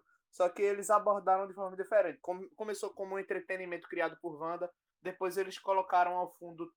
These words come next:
tudo que tava acontecendo além daquilo, além daquele campo magnético.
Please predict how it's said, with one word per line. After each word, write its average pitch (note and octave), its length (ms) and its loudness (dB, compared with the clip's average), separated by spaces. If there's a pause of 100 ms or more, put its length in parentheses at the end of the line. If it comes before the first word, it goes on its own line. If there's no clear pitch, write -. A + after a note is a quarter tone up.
tudo A#3+ 280 -6
que G#3+ 140 -14
tava F#3+ 300 4
acontecendo F#3 680 0
além F#3 320 6
daquilo, F#3 520 4
além E3+ 180 4
daquele F3+ 360 0
campo F3 340 -6
magnético. D#3+ 680 0